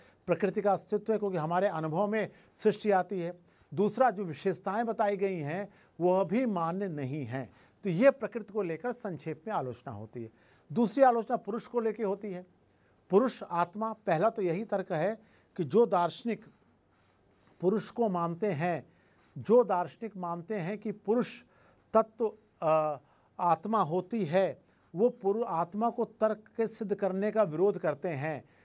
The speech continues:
वो शंकराचार्य कहते हैं, "जिसके द्वारा हम सभी चीज़ों को सिद्ध करते हैं, उसकी सिद्धि उसी से नहीं हो सकती।" जैसे हम आँखों से पूरी दुनिया देखते हैं, लेकिन उसी आँख से स्वयं आँख नहीं दिखाई देती। तो आत्मा जो है,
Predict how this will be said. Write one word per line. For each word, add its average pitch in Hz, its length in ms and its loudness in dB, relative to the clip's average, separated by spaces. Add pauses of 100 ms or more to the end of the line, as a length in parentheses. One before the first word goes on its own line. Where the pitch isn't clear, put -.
(340)
वो 170 320 4
शंकराचार्य 208 680 0
कहते 185 260 -4
हैं, 214 140 -6
"जिसके 185 420 0
द्वारा 180 380 2
हम 202 180 -2
सभी 196 340 -2
चीज़ों 202 340 -4
को 214 140 0
सिद्ध 196 240 -2
करते 208 320 0
हैं, 196 380 0 (400)
उसकी 254 400 0
सिद्धि 226 340 -2
उसी 240 220 -2
से 226 100 -4
नहीं 233 140 0
हो 165 120 0
सकती।" 131 380 -10 (420)
जैसे 185 180 4
हम 208 180 0
आँखों 175 400 -2
से 226 120 0
पूरी 220 220 -2
दुनिया 208 300 0
देखते 196 380 0
हैं, 175 320 -4 (280)
लेकिन 220 200 2
उसी 254 320 -2
आँख 208 340 0
से 254 200 0
स्वयं 233 260 0
आँख 220 240 -2
नहीं 220 100 -4
दिखाई 170 280 0
देती। 131 400 -6 (320)
तो 233 60 2
आत्मा 180 540 2
जो 220 140 0
है, 202 320 0